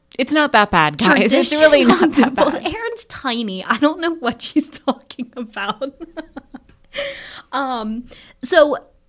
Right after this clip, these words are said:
Speaker 2: what dimples are, um, down to, like, a muscular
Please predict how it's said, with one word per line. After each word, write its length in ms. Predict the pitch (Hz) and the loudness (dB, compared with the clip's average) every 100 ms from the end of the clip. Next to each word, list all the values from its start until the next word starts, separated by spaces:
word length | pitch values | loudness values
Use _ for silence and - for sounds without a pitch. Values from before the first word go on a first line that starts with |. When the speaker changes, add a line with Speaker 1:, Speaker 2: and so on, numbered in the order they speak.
| _ | _
Speaker 2:
what 640 | 262 262 226 320 427 - | -8 -8 -2 -2 -2 -8
dimples 460 | 247 226 214 170 185 | -10 -8 -10 -14 -14
are, 520 | - 165 - - 165 _ _ _ _ _ _ _ _ - | -14 -14 -14 -14 -14 _ _ _ _ _ _ _ _ -6
um, 260 | 226 196 190 | -4 -4 -4
down 280 | 226 220 240 | -2 -2 -2
to, 120 | 226 | -4
like, 220 | 196 185 - | -4 -6 -8
a 180 | 190 | -10
muscular 880 | 190 196 190 - 180 180 170 170 165 | -6 -6 -6 -8 -12 -8 -6 -6 -10